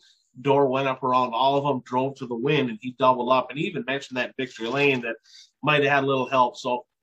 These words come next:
it is what it is. You'd rather be lucky than good, but Pat Door's flat out good. So when you're lucky and good, that's even better, and that's what happens. Door has really, really put together a good season.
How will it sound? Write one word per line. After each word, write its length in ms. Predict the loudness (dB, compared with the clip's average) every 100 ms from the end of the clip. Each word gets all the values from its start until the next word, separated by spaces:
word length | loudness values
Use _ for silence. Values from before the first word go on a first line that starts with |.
| _
it 120 | 2
is 140 | 4 4
what 160 | 4
it 80 | 2
is. 280 | 2 0 -4
You'd 140 | -8 -2
rather 220 | 0 0
be 180 | -2 -2
lucky 320 | -2 -6 -6
than 200 | -2 -2
good, 320 | 0 0 0
but 140 | -2 -8 _
Pat 200 | -6 -2
Door's 220 | -2 -4
flat 260 | -2 0 2
out 240 | 2 0
good. 240 | -2 -4 -2
So 120 | -4
when 120 | -4
you're 100 | -2
lucky 380 | 0 -2 -2 -2
and 220 | 0 0
good, 320 | 0 0 0 -4 _ _ _ _ -10
that's 200 | -8 -6
even 240 | -6 -4
better, 240 | 0 0
and 80 | 0
that's 200 | -4 -4
what 160 | -6 -4
happens. 520 | -2 -2 -4 -20 -20 _ _ -12
Door 400 | -2 0 0 -2 -8
has 160 | -10 -8
really, 500 | -4 -2 -2 -6 -6
really 280 | -8 -10 -12
put 140 | -12
together 400 | -10 -8 -6 -6
a 180 | -8 -12
good 140 | -12 -12
season. 380 | -12 -10 -12